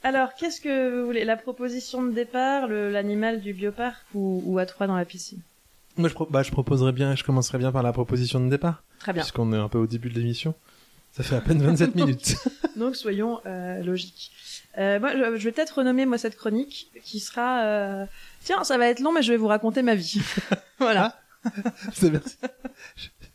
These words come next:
Speaker 2: vous avez recyclé celle sur les fenêtres ?
Speaker 1: Comment ?
Speaker 2: Vous avez recyclé celle sur les fenêtres ?
Speaker 1: Non, pas du tout.
Speaker 2: Ah, d'accord.
Speaker 1: Ah non, non, absolument pas. Non, non, j'ai, euh, non, non, j'ai fait une vraie, euh, vrai truc, mais, euh,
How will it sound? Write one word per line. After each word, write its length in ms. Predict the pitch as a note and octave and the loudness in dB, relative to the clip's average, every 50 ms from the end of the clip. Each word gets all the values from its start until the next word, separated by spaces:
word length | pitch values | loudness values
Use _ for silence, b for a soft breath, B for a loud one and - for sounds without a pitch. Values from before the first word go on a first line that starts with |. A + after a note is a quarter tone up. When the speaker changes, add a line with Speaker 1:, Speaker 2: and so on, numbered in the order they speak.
| B B B B | B B B B
Speaker 2:
vous 100 | E3 D#3+ | 2 4
avez 120 | E3 F3 E3+ | 6 6 4
recyclé 460 | - - - F#3 F3 - F#3 F#3+ F#3 | 2 4 2 2 4 6 4 4 4
celle 200 | - F3+ F3 E3+ | 6 4 2 2
sur 160 | - - D#3 | 4 2 4
les 100 | D3 D3+ | 4 2
fenêtres ? 400 | D3 D3+ E3+ G3 B3+ C#4+ C#4+ - - - B B B F3+ F3 B B B B - _ - | 2 2 4 4 4 2 0 -4 -12 -18 B B B -6 -6 B B B B -20 _ 0
Speaker 1:
Comment ? 200 | C4 C4+ F#4 A4+ B B B B B | 0 2 2 0 B B B B B
Speaker 2:
Vous 100 | E3 D#3 | 4 6
avez 160 | D#3 D3 D3 | 6 8 6
recyclé 460 | C#3+ - - - E3 D3 - - F3+ E3 | 4 4 2 2 2 2 2 0 0 -2
celle 240 | - - E3 D#3+ | 0 -2 -4 -4
sur 160 | - - D3+ C3 | -2 -2 0 0
les 120 | B2+ C3 | 0 0
fenêtres ? 340 | B2+ - C#3 C#3 E3+ F#3+ F3+ - - - | -2 -2 -2 -2 -2 -2 -2 -6 -8 -2
Speaker 1:
Non, 120 | A#3+ D#4+ G#4 F#4+ | 2 2 4 4
pas 100 | E4+ F4 | 4 2
du 100 | D#4 D#4 | 2 2
tout. 140 | D4 E4+ E4 D4+ | 0 0 0 2
Speaker 2:
Ah, 60 | D3 | 2
d'accord. 160 | B2+ E3+ B3 | 4 4 4
Speaker 1:
Ah 40 | C#4 | 4
non, 100 | D#4+ E4+ | 4 4
non, 80 | E4 | 4
absolument 440 | C#4+ A#3+ - - C4 A#3+ A3+ A3 A#3+ | 4 4 4 2 4 4 6 4 4
pas. 160 | A#3 E4 C#4+ | 4 4 4
Non, 120 | A3+ C#4 E4 | 4 4 4
non, 160 | D#4 B3 G#3 | 4 2 2
j'ai, 120 | F3 F3+ | 2 2
euh, 360 | F3 F3 F3 E3+ E3 E3 E3 E3+ | 2 2 2 2 2 2 2 2
non, 80 | A#3 D4+ D#4 | 0 0 -2
non, 80 | B3 | -2
j'ai 100 | G3 F#3 F3+ | -2 -2 -4
fait 140 | - - F3+ | -4 -4 -2
une 100 | F3 E3+ | -2 -2
vraie, 420 | F3 F3 G3 G3+ F#3+ F3 E3+ E3+ | 0 0 0 0 0 0 -2 -2
euh, 20 | E3+ b b b b b b b b b b - | -2 b b b b b b b b b b -4
vrai 160 | F#3+ F#3+ G3+ D4+ | 0 0 0 0
truc, 200 | D4+ - G4 - | 0 -4 -4 0
mais, 200 | A#3 G#3+ G#3+ A3 G#3+ | 0 2 4 4 4
euh, 640 | G3+ G3+ G3 F#3 F3+ F3+ F3 E3+ E3 D#3+ D#3+ - | 4 4 4 2 2 2 0 0 0 -2 -4 -6